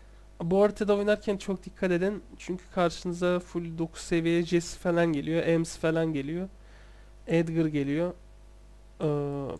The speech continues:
Primo'lar geliyor her zaman. Ona dikkat edin. Neden? Çünkü Shelly de geliyor bazen.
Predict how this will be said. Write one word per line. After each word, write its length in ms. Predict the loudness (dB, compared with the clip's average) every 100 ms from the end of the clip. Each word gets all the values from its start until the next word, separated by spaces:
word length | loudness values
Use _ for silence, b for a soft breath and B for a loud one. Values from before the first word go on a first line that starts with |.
| -2
Primo'lar 540 | 4 6 6 4 2
geliyor 340 | -2 -4 -4 -4
her 100 | -6
zaman. 340 | -6 -8 -10 -12 -20 -20 -20 -20 -20 -20 -20 -20 b b b b b b b -20 -20 -20 -20 -20 -20 -20 -20 -20 -20 -20 -20 -20 -20 -20 -20 -20 -20 -20 b b b b b b b -20 -8 0
Ona 220 | 2 2
dikkat 260 | 0 2
edin. 260 | 4 2 2
Neden? 340 | 4 6 4 0
Çünkü 520 | -6 -4 -2 -4 -4 -10 -20 -20 -20 -20 -20 -20 -20 -12
Shelly 400 | 2 6 8 8
de 80 |
geliyor 300 | 6 6 6
bazen. 340 | 6 2 0